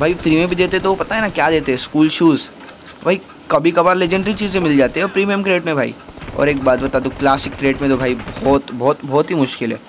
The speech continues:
तो भाई classic grade में तो आपको कभी नहीं मिलेगा अगर आपका luck अच्छा नहीं है। तो guys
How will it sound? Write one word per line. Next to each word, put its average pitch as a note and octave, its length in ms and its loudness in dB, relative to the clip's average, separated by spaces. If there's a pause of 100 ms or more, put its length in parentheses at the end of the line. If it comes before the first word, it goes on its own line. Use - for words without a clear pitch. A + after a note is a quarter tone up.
(160)
तो D3+ 120 -6
भाई C3+ 280 -2 (920)
classic D3 360 -4
grade D#3 220 -2
में D#3 60 -8
तो D#3 60 -4
आपको D3 180 -8
कभी B2+ 220 -4
नहीं B2+ 120 -2
मिलेगा A2+ 260 -4
अगर A#2 180 -8
आपका A2+ 240 -10
luck A2+ 300 -2
अच्छा A2 260 -8
नहीं G2+ 140 -8
है। G2+ 60 -14 (300)
तो D3+ 100 -4
guys C3 380 -4